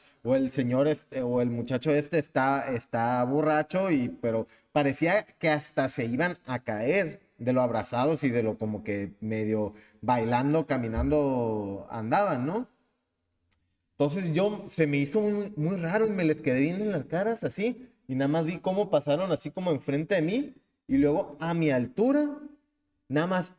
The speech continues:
"¡Ey, tú! ¿Dónde está la bolsa que te robaste?", y que no sé qué.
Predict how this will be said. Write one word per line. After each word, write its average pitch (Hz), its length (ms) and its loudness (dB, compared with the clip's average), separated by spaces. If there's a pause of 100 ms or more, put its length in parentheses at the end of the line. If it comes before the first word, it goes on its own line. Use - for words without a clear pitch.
"¡Ey, 302 480 4
tú! 302 600 2 (2000)
¿Dónde 269 280 2
está 269 220 2
la 269 120 4
bolsa 269 360 2
que 269 100 0
te 247 140 4
robaste?", 240 520 2
y 233 80 -6
que 175 140 -2
no 196 140 -2
sé 240 120 0
qué. 254 440 0